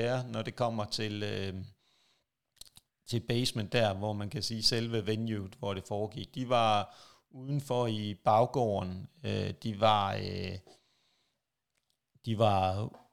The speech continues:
over ved merchandise-boden, og hvor det ellers foregik. Og man kan sige, det var jo en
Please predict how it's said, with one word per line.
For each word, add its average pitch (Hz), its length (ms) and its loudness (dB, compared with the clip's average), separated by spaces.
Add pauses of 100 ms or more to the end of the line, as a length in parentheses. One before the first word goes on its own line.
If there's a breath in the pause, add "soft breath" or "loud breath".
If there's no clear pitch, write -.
(340)
over 123 320 6
ved 107 280 2
merchandise-boden, 110 1300 0
og 110 240 0
hvor 120 220 2
det 117 160 -2
ellers 117 260 0
foregik. 113 480 -2
Og 113 140 -6
man 123 120 -4
kan 131 140 -4
sige, 147 260 0
det 143 160 -4
var 143 120 2
jo 139 200 0
en 139 280 -4